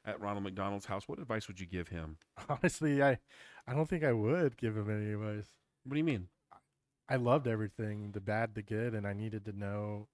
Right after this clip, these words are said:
Speaker 2: what I didn't know. I needed to learn. So honestly, I would just say, "Hey, go for it. Just do it." 'Cause
Speaker 1: Sure.
Speaker 2: again, I need that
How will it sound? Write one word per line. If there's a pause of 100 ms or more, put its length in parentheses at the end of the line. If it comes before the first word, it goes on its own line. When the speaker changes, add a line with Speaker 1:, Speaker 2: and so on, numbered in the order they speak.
(120)
Speaker 2:
what
I
didn't
know.
I
needed
to
learn. (680)
So
honestly,
I
would
just (240)
say,
"Hey, (160)
go
for
it. (140)
Just
do
it." (840)
'Cause
Speaker 1:
Sure.
Speaker 2:
again,
I
need
that